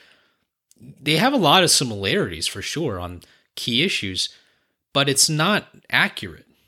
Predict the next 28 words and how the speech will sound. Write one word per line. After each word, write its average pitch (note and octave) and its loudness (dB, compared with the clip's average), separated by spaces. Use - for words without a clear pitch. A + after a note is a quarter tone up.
to A2+ -8
say B2+ -2
that A#2+ -2
Robert C3+ -2
Tree - -4
Payne C3+ -2
was A2+ 0
someone D#3+ 0
who C#3 2
had C#3+ 2
the D3+ -2
same C#3+ 2
views D3 0
on C3+ 0
slavery D3 2
as C3+ 2
Thomas D3+ -2
Jefferson. - -2
It's D#3 -2
just D#3 0
not C#3 0
true C#3+ -2
at C#3+ 0
all. - -6
And C#3+ 0
I C#3+ 2
hope G3+ 0
that - 0